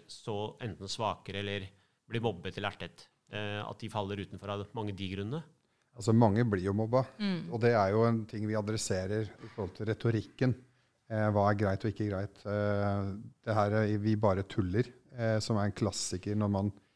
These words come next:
Speaker 1: Jeg bare
Speaker 2: har
Speaker 1: tulla.
Speaker 2: Ja, "jeg bare tuller, jeg bare kødda". De, det er sånn,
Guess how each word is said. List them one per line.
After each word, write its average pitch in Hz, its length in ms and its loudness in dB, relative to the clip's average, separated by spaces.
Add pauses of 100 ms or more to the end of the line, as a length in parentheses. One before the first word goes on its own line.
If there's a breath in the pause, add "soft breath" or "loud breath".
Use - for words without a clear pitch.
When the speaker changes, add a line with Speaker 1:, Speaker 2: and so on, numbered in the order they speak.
(140)
Speaker 1:
Jeg - 80 -12
bare 98 120 -2
Speaker 2:
har 104 180 10
Speaker 1:
tulla. 101 220 -4
Speaker 2:
Ja, 123 180 4
"jeg 104 100 2
bare 107 140 4
tuller, 110 200 4
jeg 107 100 6
bare 104 120 -2
kødda". 101 300 2
De, 104 200 0
det 113 100 2
er 107 40 2
sånn, 104 220 2